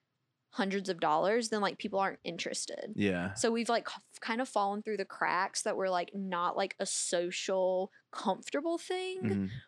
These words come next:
Speaker 1: but it's not always necessarily, like, a high art, like, opera sort of thing.
Speaker 2: Yeah. <laughs>
Speaker 1: So I think people just don't know what to do with it.
Speaker 2: Do you think that, and obviously I don't know, I'm
Speaker 1: Right.
Speaker 2: just sort of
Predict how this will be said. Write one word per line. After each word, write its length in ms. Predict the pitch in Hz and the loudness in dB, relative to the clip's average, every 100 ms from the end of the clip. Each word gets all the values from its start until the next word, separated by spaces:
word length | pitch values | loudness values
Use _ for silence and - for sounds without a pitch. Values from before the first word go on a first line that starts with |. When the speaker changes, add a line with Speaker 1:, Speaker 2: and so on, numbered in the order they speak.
| _ 208 | _ 0
Speaker 1:
but 200 | 214 202 | 2 2
it's 200 | 202 214 | -2 -4
not 300 | 190 185 - | 0 0 2
always 260 | 190 190 | 0 0
necessarily, 800 | 190 175 180 180 170 170 175 175 | -4 -6 -4 -4 -2 -2 -2 -2
like, 140 | 160 - | -2 -4
a 60 | 180 | -8
high 520 | - - 180 175 175 - | -8 -6 -4 -2 -4 -2
art, 460 | 180 175 175 175 185 | -2 0 0 -2 0
like, 360 | 175 160 - _ _ _ 214 | 0 0 -6 _ _ _ 0
opera 520 | 190 - 175 165 175 | 0 0 0 0 0
sort 280 | - 190 - | 0 0 0
of 80 | 202 | 2
thing. 120 | 107 | 4
Speaker 2:
Yeah. 280 | 101 95 - | 6 4 2
<laughs> 40 | - - - _ _ | 2 0 -4 _ _
Speaker 1:
So 240 | - 247 | 2 4
I 140 | 226 240 | 4 4
think 240 | 247 247 | 2 0
people 180 | 277 294 | -2 -4
just 140 | 277 | 0
don't 180 | 226 214 | 0 2
know 120 | 220 | 2
what 100 | 214 202 | 0 -2
to 100 | 190 | -6
do 200 | 180 196 | -2 0
with 220 | 185 - | -2 -4
it. 320 | 73 73 - - _ _ - - - _ | -6 -6 -8 -18 _ _ -20 -20 -20 _
Speaker 2:
Do 100 | 127 | 2
you 40 | |
think 300 | 117 156 156 | 4 2 2
that, 520 | 123 120 110 107 107 - _ _ | 2 4 6 6 4 -2 _ _
and 480 | 101 101 98 95 - _ | 2 2 2 0 -4 _
obviously 480 | - 87 - 87 73 - _ | -2 0 0 -2 -4 -10 _
I 80 | 90 | -6
don't 240 | 92 62 | -6 -2
know, 400 | 92 85 92 113 214 | 0 0 -2 -4 0
I'm 60 | |
Speaker 1:
Right. 120 | 196 95 | 2 2
Speaker 2:
just 120 | - | 2
sort 200 | 98 92 | 2 2
of 200 | 92 | 0